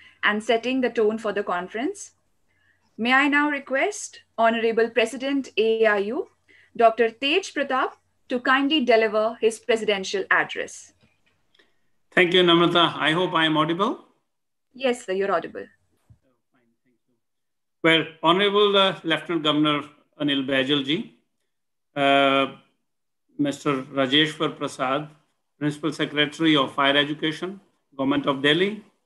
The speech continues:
Speaker 2: uh, my own colleague, uh, Doctor Mahesh Verma, Honorable Vice Chancellor of, uh, Guru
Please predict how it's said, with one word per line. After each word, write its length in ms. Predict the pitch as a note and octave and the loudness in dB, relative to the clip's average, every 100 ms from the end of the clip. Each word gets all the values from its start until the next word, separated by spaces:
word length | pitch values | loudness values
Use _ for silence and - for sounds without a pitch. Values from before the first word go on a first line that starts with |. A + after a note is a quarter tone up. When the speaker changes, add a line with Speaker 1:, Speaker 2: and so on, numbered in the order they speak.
| _ _ _ _ _ - | _ _ _ _ _ -4
Speaker 2:
uh, 280 | C3 C3 | 0 0
my 200 | B2+ C3+ C3+ | 0 0 2
own 220 | C#3 C#3 | 0 0
colleague, 460 | D3+ E3 F#3 F3 - | 2 4 4 2 -6
uh, 240 | D#3+ D#3+ - | -4 -4 -4
Doctor 280 | C#3 B2+ - | -4 -4 -6
Mahesh 340 | B2+ C#3 C#3 | -2 0 0
Verma, 560 | - D3+ D#3 E3+ F3 E3+ - _ _ _ _ | 2 2 4 2 2 -4 -14 _ _ _ _
Honorable 420 | D3 D3 C#3 C#3 | 0 2 2 2
Vice 300 | C3+ D#3 D#3 | 2 2 2
Chancellor 440 | D#3 D3+ D#3 E3 | 0 0 0 -2
of, 440 | D3 C3+ C#3 - - | -2 -2 -2 -6 -4
uh, 220 | C#3 C3+ B2+ - C3+ | -2 -2 -4 -12 -6
Guru 520 | C#3 C#3+ C#3+ C#3 C3 | -2 2 2 2 2